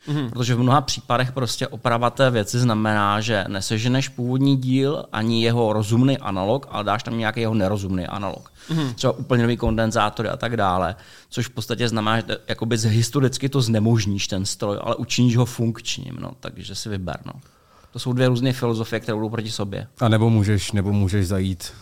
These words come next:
Speaker 3: na různý burzy, většinou jsou v neděli, sobotu, a tam dokážeš sehnat od starých důchodců, kterým je osmdesát, plnou krabici původních kondenzátorů.
Speaker 2: To sice jo, ale jsou bohužel taky starý a to je nebezpečné.
Speaker 3: Jsou starý,
Speaker 2: teoreticky.
Speaker 3: jsou starý, jsou starý, ale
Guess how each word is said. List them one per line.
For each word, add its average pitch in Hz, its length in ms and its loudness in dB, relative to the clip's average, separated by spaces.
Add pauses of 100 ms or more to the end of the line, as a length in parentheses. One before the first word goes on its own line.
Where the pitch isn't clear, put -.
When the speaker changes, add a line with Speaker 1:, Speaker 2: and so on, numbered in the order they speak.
(140)
Speaker 3:
na 87 380 2
různý 92 320 0
burzy, 92 420 0 (840)
většinou 90 340 -2
jsou 90 140 -4
v - 20 -4
neděli, 87 260 -4
sobotu, 92 520 -6
a - 80 -10
tam 92 140 -4
dokážeš 92 480 0
sehnat 92 460 0
od 85 400 -2
starých 120 500 0
důchodců, 113 380 0
kterým 107 220 -2
je 107 60 -2
osmdesát, 101 680 -2 (280)
plnou 107 260 0
krabici 95 420 -4
původních 92 400 0
kondenzátorů. 82 600 -2 (400)
Speaker 2:
To 123 100 -10
sice 135 300 -2
jo, 147 100 2
ale 147 160 0
jsou 147 120 -2
bohužel 143 300 2
taky 139 200 0
starý 107 400 -4
a 131 80 -14
to - 120 -8
je 117 120 -2
nebezpečné. 117 540 -2
Speaker 3:
Jsou 147 200 4
starý, 131 260 4
Speaker 2:
teoreticky. 95 300 -6
Speaker 3:
jsou 139 200 4
starý, 131 520 2
jsou 127 200 0
starý, 113 420 2
ale 110 360 2